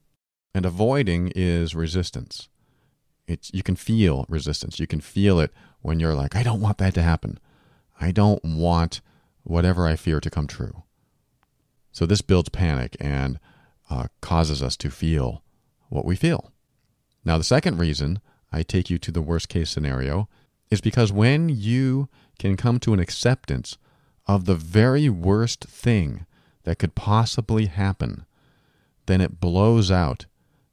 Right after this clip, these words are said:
everything up to that point. It's very similar to what I just said. It's like once you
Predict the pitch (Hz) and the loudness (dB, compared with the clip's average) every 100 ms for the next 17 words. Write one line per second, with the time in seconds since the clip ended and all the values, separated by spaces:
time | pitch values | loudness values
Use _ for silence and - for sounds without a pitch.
0 | _ 90 90 95 92 87 80 - 80 69 | _ 0 2 2 0 0 -2 -2 -2 -2
1 | 71 62 - - _ _ _ _ _ _ | -6 -8 -12 -20 _ _ _ _ _ _
2 | _ _ - 90 - 107 110 101 - 113 | _ _ -12 -4 2 6 6 2 -2 0
3 | 104 90 92 85 80 85 - 85 60 - | 2 2 2 0 0 -2 -2 -2 -2 -6
4 | _ _ - 80 78 78 76 78 101 113 | _ _ -8 -4 -2 -4 -4 0 0 0
5 | - 101 107 107 | -2 0 2 0